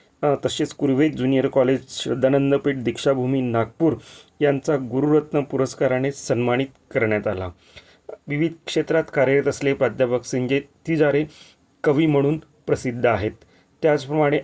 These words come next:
अनेक नाट-, अम, अनेक सामाजिक उपक्रमात त्यांचा सहभाग असतो. त्यानिमित्त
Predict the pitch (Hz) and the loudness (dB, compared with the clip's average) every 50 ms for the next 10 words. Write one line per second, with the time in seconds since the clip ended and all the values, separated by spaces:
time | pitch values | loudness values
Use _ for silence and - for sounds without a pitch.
0 | - _ - 147 147 170 185 185 - _ _ _ - 156 143 123 - - _ _ | -6 _ -2 0 2 2 0 0 -4 _ _ _ -2 0 0 0 -2 -6 _ _
1 | - - 156 156 151 147 143 139 139 - _ _ _ _ _ _ _ _ _ _ | -6 -4 -2 -2 -2 -2 -2 -4 -6 -10 _ _ _ _ _ _ _ _ _ _
2 | _ - 151 147 156 170 175 170 - _ _ - - - - _ - 156 - - | _ -4 -2 -2 -2 -2 -4 -6 -12 _ _ -6 -6 -6 -6 _ -10 -6 -2 0
3 | 151 143 147 151 151 127 320 - 139 135 - 170 147 - 156 147 151 151 160 - | 2 2 4 2 2 0 -2 -4 -6 -2 -2 -2 0 0 0 0 0 0 0 -2
4 | - _ _ _ _ _ _ _ _ - 135 131 131 - - 151 165 208 - _ | -8 _ _ _ _ _ _ _ _ 0 0 0 0 0 0 -2 -2 -2 -6 _
5 | - - - 160 143 135 131 - 113 - 117 - - - - 104 - - - - | -16 -6 0 2 2 4 4 2 2 0 -2 -2 -4 -6 -8 -10 -10 -12 -18 -20
6 | - - - _ _ _ _ _ - 160 151 156 160 165 160 165 160 - - - | -20 -20 -20 _ _ _ _ _ 0 2 4 4 4 4 4 2 2 -2 -2 0